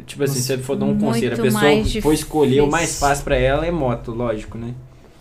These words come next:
Speaker 3: Ó, mas é perigoso, gente. É porque engana muito. A motopista é uma coisa fácil pra ser aprovado,
Speaker 2: Hum.
Speaker 3: mas é muito perigoso. Qual, por exemplo, na rua, você vendo trânsito dentro da cidade mesmo,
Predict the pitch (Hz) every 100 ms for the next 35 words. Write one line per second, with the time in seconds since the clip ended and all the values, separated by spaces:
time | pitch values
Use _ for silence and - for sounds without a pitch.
0 | - - 269 247 269 302 302 311 320 220
1 | 240 254 214 196 233 240 247 - 285 -
2 | 285 269 294 370 247 220 240 277 277 269
3 | 262 302 - 226 - 240 247 247 240 226
4 | - 240 240 - - 269 330 - 339 -
5 | - 277 - - 311 339 - - - 415
6 | 339 208 180 165 156 160 185 185 208 233
7 | 277 269 269 302 - 320 294 247 220 220
8 | 320 359 311 226 - 226 214 180 196 254
9 | 262 240 214 165 - - - 202 208 247
10 | 214 226 220 - 302 392 - 214 254 285
11 | 247 254 220 233 220 214 170 175